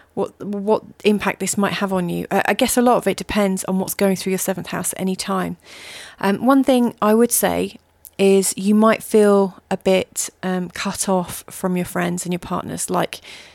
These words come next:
that you are slightly different to them in a way that, um, creates a, a sense of isolation. But it's by no means, um, an indication that you will be <laughs> isolated in your life, just that you feel apart ever so slightly.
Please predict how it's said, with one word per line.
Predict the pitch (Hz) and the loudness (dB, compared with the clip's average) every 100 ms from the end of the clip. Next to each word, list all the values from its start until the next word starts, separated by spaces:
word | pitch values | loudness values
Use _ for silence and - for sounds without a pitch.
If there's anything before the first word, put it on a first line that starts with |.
| _ - | _ -10
that | - | -4
you | 190 190 | 2 4
are | 185 175 | 4 2
slightly | - 180 - 175 | -2 -2 -2 -6
different | 180 - 175 - | -6 -4 -6 -2
to | 175 170 | -4 -2
them | 160 165 - _ _ _ _ | -4 -6 -10 _ _ _ _
in | 185 | 2
a | 185 | 2
way | 180 185 185 | 4 4 2
that, | 180 180 - - | 0 -2 -4 -6
um, | 180 175 175 - | -4 -4 -6 -10
creates | - 185 170 185 | -4 -4 -2 -6
a, | - | -8
a | 170 | -4
sense | - 185 185 | -2 -2 -2
of | 185 | -2
isolation. | 185 - 180 175 175 170 - - - - | -2 -2 -2 -4 -6 -6 -10 -14 -8 0
But | |
it's | 202 - | 2 2
by | 214 208 | 2 4
no | 214 214 | 6 4
means, | 208 202 185 180 - | 4 2 2 -2 -2
um, | 180 175 | 0 0
an | 185 | 0
indication | 180 175 - 180 - 175 | -2 -2 -4 -4 -2 -2
that | - | -2
you | 175 | -2
will | 170 190 185 175 | 2 4 4 4
be | 185 185 165 - | 2 2 2 -2
<laughs> | |
isolated | 175 175 - 180 190 180 185 | 0 0 0 2 2 0 2
in | 190 | 2
your | 175 175 | 2 -2
life, | 165 - - - - | -6 -8 -14 -16 -12
just | - 214 196 - | 2 2 2 0
that | 196 | -2
you | 185 190 | -2 -6
feel | - 208 196 - | 0 2 2 0
apart | - - 180 175 - - - _ _ | -6 -2 0 0 -4 -8 -10 _ _
ever | 185 180 | -6 -4
so | - 180 | -4 -4
slightly. | - 180 - 170 | -4 -4 -6 -8